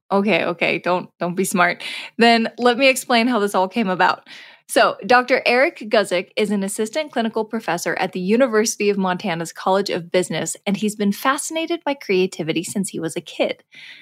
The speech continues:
He studied the work of psychologist Ellis Paul Torrance, who had created something called the Future Problem Solving Process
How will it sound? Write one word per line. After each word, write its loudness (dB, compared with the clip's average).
He 0
studied 0
the -2
work 0
of -8
psychologist -2
Ellis 0
Paul 0
Torrance, -6
who 0
had 2
created -2
something 0
called -2
the -4
Future -4
Problem 0
Solving 0
Process -8